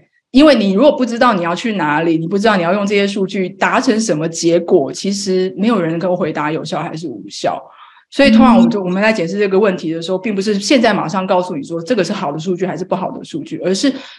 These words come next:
Speaker 1: 你知不知道你要解什么问题？那这个解什么问题的背后，你会需要什么数据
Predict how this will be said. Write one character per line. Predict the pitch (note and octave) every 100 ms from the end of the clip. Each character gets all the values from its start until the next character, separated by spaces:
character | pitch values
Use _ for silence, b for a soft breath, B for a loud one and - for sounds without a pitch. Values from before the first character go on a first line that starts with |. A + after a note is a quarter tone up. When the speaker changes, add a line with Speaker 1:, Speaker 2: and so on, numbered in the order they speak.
| -
Speaker 1:
你 | F#3+
知 | F#3
不 | C4
知 | A#3+
道 | B3+
你 | G3
要 | F3
解 | F#3 D#3 D#3+
什 | E3+
么 | - F#3+
问 | A3 -
题？ | - - - b b b
那 | C#4+
这 | D4+
个 | B3
解 | - G#3+
什 | F#3
么 | E3+
问 | D4+ B3
题 | A3 F#3+
的 | G3
背 | D#4+ B3+
后， | A#3+ C#4 F3
你 | E3+ D#3+
会 | - D4+
需 | A3+ - A3+ A3
要 | A3+ B3+
什 | F3+ D3+
么 | C3
数 | - G3 E3+
据 | - F3